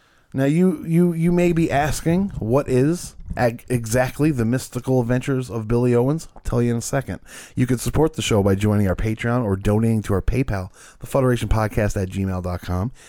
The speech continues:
You can stick around for shout-outs at the end of the show. You can also find us on Twitter, Facebook,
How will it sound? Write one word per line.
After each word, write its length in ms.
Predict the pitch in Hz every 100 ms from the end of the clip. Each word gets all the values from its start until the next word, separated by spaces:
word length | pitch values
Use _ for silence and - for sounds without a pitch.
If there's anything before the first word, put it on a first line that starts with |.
| -
You 80 | 117
can 120 | 117
stick 220 | - 110
around 220 | 101 98
for 120 | 95 90
shout-outs 440 | 95 87 90 -
at 80 | -
the 160 | -
end 180 | - 117
of 60 | 101
the 80 | 85
show. 360 | - 82 92 - - -
You 100 | 110
can 120 | 127
also 260 | 139 135 127
find 320 | - 127 131
us 140 | 131
on 160 | - 104
Twitter, 240 | - 143
Facebook, 440 | 135 127 131 131